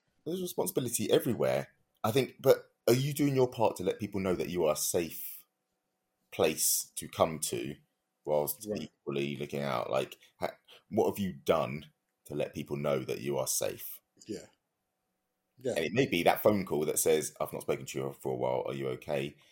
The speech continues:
Speaker 1: Or it may be, um, you know, some other interaction that kind of leads you to kind of a bit of, you know, just a bit of privacy or actual bit of further inquiry. But what have you done to let,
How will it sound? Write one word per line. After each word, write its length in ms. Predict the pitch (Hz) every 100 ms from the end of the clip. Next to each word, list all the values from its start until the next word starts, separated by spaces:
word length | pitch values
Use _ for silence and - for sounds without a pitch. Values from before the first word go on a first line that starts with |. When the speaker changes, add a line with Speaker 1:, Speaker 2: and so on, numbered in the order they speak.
| _ _ _ _
Speaker 1:
Or 420 | 85 82 78 76 -
it 160 | 76
may 220 | 78 87 82
be, 640 | 80 78 78 76 76 - _ _ _ _ -
um, 460 | 76 71 71 71 71 _ _ _ _ _ _ - -
you 60 |
know, 140 | 76 -
some 200 | - 78
other 180 | 73 76
interaction 720 | 76 - 76 - - 76 73
that 240 | 73 - - -
kind 120 | 76
of 60 | 73
leads 200 | 78 71
you 60 |
to 80 | 69
kind 160 | - 71
of 160 | 71 - -
a 60 |
bit 140 | - -
of, 180 | 71 - _ _ _ _ _ _ _ _ _ _ _ -
you 80 | 69
know, 80 | 60
just 220 | - -
a 40 |
bit 80 | -
of 60 | -
privacy 840 | - 80 71 - 80 73 76 73
or 260 | 55 71 -
actual 320 | 71 - 69 65 -
bit 120 | 78
of 80 | -
further 260 | 78 69 73
inquiry. 640 | 71 - 82 71 64 60
But 260 | 67 69 - _ _ _ - 64 - _ _ _ _ _
what 140 | 107 -
have 100 | 92
you 100 | 90
done 200 | 87 73
to 100 | 78
let, 160 | -